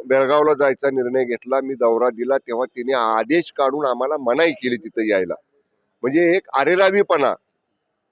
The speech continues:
दांडगे, दांडगावापणा हा कर्नाटक सरकारचा अनेक दिवसांपासून सुरू आहे.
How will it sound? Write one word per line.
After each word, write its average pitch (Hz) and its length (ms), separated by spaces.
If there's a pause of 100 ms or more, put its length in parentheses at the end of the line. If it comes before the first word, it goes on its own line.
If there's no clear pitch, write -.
(160)
दांडगे, 143 440
दांडगावापणा 147 920 (440)
हा 190 100
कर्नाटक 170 580
सरकारचा 165 520 (120)
अनेक 160 260
दिवसांपासून 135 600
सुरू 123 220
आहे. 175 240